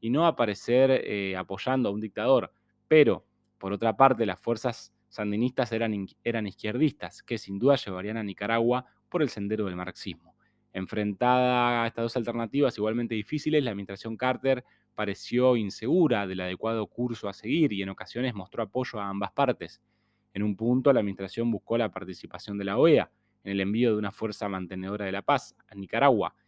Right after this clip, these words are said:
y en el establecimiento de un gobierno democrático que estuviera entre Somoza y los sandinistas. Los esfuerzos de la administración Carter por hallar el curso medio entre Somoza y los sandinistas se tornaron inmediatame-, perdón, innecesarios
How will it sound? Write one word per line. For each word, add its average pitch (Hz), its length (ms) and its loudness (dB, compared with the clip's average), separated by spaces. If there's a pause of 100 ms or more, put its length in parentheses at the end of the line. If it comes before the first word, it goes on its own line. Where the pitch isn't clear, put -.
(140)
y 143 160 2
en 139 140 4
el 117 80 0
establecimiento 113 640 -4
de 107 60 -2
un 110 100 -6
gobierno 101 440 -4
democrático 104 600 -4
que 120 80 -10
estuviera 110 360 -6
entre 98 220 -10
Somoza 120 560 -2 (500)
y 131 220 4
los 107 220 0
sandinistas. 90 880 -8
Los - 160 -16
esfuerzos 120 680 2 (640)
de 95 140 -4
la 98 60 4
administración 95 420 -4
Carter 117 360 2
por 98 120 0
hallar 107 400 0 (380)
el 98 200 -2
curso 113 460 -2
medio 123 380 4
entre 92 240 -6
Somoza 110 420 -2
y 107 40 0
los 95 100 -4
sandinistas 104 560 -2
se 98 100 -4
tornaron 107 460 -2
inmediatame-, 98 880 -4 (420)
perdón, 107 300 0
innecesarios 131 840 0